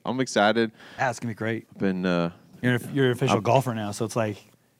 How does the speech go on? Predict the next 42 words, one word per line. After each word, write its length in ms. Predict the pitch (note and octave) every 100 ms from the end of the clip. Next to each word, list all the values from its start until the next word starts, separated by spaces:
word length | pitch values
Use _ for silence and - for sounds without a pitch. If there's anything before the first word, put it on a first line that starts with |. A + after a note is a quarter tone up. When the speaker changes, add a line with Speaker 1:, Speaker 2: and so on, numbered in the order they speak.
| -
Speaker 1:
Yeah. 380 | G2 C#3 A#2 D2+
Speaker 2:
your, 280 | A#2+ B2 G#2+
your, 220 | A#2 A#2+ A2+
your 140 | A#2+ A#2+
joy 480 | G2+ C3+ C3+ A#2
depends 420 | A2 G#2+ C3+ A#2+ A2+
on 140 | G#2
the 80 | G#2
weather. 400 | A2 A#2 G2+ A2 -
Speaker 1:
Well, 400 | C3+ C3 B2+ B2
and 80 |
I'm 100 | A#2+
doing 240 | A2 C3+ C3
this 140 | G#2
training 440 | - A2 G2+ A2 G#2+
outdoors 440 | F2 F#2 G2 G#2
thing 180 | A#2+ A#2
right 180 | A#2 G#2+
now, 200 | B2 B2+
so 180 | -
it's 180 | E2 -
nice 360 | G2+ F#2 F2+ -
to 240 | F2 D#2 _ _ _ _ _ -
ride 200 | F#2 F#2
your 80 | D#2+
bicycle 520 | E2+ E2+ - - D#2
if 120 | D2+
it's 160 | D#2 F2
not 200 | D2+ -
forty-nine 480 | - F2 D#2+ D#2 D2+
degrees 440 | D2+ D#2+ E2 D2 -
and 260 | D2+ D2
twenty 220 | - E2+ D2+
mile 180 | D2
an 100 | D2
hour 140 | C#2 C2+
winds 440 | D2 C#2 - - -
and 120 | F#2
hailing. 520 | D2+ G2+ F#2+ D#2 C2+ C2+ _ -
Speaker 2:
Yeah. 120 | F2
Speaker 1:
That 160 | F#2+
was 240 | F#2+ E2